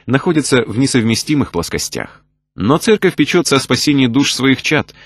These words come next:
и поэтому ей далеко не безразлично, когда обряд погребения становится средством обогащения и наживы.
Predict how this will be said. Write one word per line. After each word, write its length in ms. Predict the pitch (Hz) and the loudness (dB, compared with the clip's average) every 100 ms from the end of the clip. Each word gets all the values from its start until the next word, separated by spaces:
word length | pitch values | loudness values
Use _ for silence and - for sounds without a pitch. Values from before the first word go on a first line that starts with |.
| - _ | -20 _
и 80 | - | -2
поэтому 420 | 95 123 135 117 | 2 4 4 2
ей 380 | 107 131 120 - | 2 2 2 -2
далеко 300 | - - 143 | -2 -2 0
не 120 | 165 143 | 0 0
безразлично, 720 | 123 127 127 156 - - - _ | 2 2 0 -4 -6 -10 -14 _
когда 300 | - 104 113 | -2 0 2
обряд 240 | 104 104 101 | 2 2 0
погребения 480 | 95 101 113 113 | 0 2 2 0
становится 480 | 101 98 117 117 - | -2 -2 0 0 -2
средством 540 | - 123 160 - 117 - - | 0 0 0 0 0 -2 -4
обогащения 840 | 107 104 90 - - 160 131 95 | -2 0 0 -2 0 0 0 -2
и 120 | - | -2
наживы. 540 | 110 107 117 110 - | -4 -4 -4 -4 -8